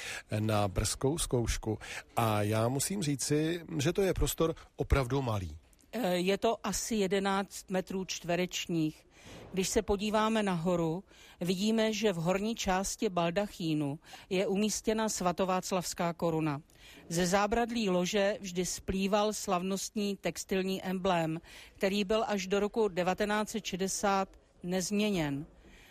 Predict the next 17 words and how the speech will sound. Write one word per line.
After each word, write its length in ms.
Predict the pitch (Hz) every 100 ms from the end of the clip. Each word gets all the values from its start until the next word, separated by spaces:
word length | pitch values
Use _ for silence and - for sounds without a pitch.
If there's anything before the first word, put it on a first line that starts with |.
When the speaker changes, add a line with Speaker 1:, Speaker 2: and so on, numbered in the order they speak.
| -
Speaker 2:
V 40 | 175
jeho 260 | 190 214
výzdobě 560 | 208 208 190 202 208 214
dominoval 600 | 190 185 190 202 196 190
český 540 | - 196 175 - 208
dvouocasý 920 | 175 170 185 - 196 214 196 - 190
lev, 440 | 165 156 185 - - -
ozdobený 800 | 202 185 180 196 214 214 208 208 - - -
svatováclavskou 1080 | - - 185 208 196 196 - 196 - 202 190
korunou. 600 | 185 180 180 156 147 165 - - - - -
Tuto 260 | - 247 262
tradici 580 | 220 202 208 - 226 220
si 200 | - 190
nedovolili 640 | 180 185 180 196 196 190
změnit 460 | 180 180 175 180 -
ani 220 | 185 180
nacisté. 720 | 165 156 175 - - 156 147